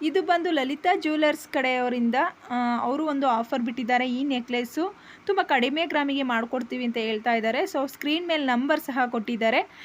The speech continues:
ನಿಮ್ಗೇನಾದರೂ ಈ ಒಂದು ಏಳು ಗ್ರಾಮ್ ನೆಕ್ಲೆಸ್ ಇಷ್ಟ ಆದರೆ so ಫೋಟೋ ಹೊಡ್ಕೊಳ್ಳಿ.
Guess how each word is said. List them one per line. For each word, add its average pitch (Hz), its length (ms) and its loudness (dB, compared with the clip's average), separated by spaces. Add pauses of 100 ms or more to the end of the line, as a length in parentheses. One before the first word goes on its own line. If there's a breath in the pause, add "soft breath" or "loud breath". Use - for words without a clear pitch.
(160 loud breath)
ನಿಮ್ಗೇನಾದರೂ 320 680 2
ಈ 294 300 -2
ಒಂದು 294 220 -2
ಏಳು 262 320 0
ಗ್ರಾಮ್ 277 380 0
ನೆಕ್ಲೆಸ್ 247 500 -4
ಇಷ್ಟ - 340 -8
ಆದರೆ 240 300 2
so 302 280 0
ಫೋಟೋ 262 400 2
ಹೊಡ್ಕೊಳ್ಳಿ. 240 520 0